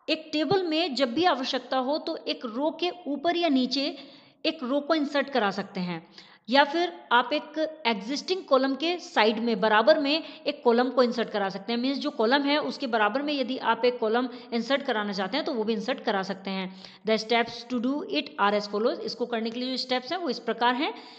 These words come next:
Steps to insert a new row, एक नई रो को इंसर्ट कराने के लिए जो स्टेप है फर्स्टली वो समझ लेते हैं।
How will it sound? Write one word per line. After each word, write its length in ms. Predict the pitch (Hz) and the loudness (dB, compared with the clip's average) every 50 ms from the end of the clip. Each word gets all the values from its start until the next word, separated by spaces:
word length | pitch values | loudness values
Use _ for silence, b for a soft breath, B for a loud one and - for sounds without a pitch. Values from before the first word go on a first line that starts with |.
| B B B - | B B B -2
Steps 440 | 294 277 - - 339 359 359 349 - - | -2 -2 0 2 2 2 2 0 -2 -4
to 80 | 349 | -2
insert 320 | 349 330 262 311 294 285 311 | -2 -2 0 0 2 4 4
a 60 | 311 | 4
new 240 | 277 254 269 285 294 | 4 2 0 0 0
row, 140 | 277 311 320 | 0 0 0
एक 200 | - - 285 285 | 0 -2 -2 -2
नई 300 | 254 240 247 277 302 330 | -2 -2 0 0 0 0
रो 140 | 320 294 294 | 0 0 -2
को 140 | 285 302 311 | -2 -2 -2
इंसर्ट 280 | 302 277 269 294 285 285 | -2 0 -2 -2 -2 -2
कराने 300 | - 262 254 247 254 254 | -2 0 0 0 -2 -2
के 80 | 247 | -4
लिए 100 | 269 247 | -6 -6
जो 80 | 269 277 | -6 -6
स्टेप 260 | 269 - 269 269 285 | -4 -4 -4 -4 -4
है 60 | 311 | -4
फर्स्टली 340 | 311 254 226 220 - 240 240 | -4 -4 -6 -4 -4 -4 -2
वो 120 | 226 202 | -2 -2
समझ 260 | 220 220 247 233 240 226 | -2 -2 -2 -4 -2 -2
लेते 200 | 240 233 233 254 | -2 -2 -2 -2
हैं। 220 | 254 277 339 - | -2 -2 -2 -4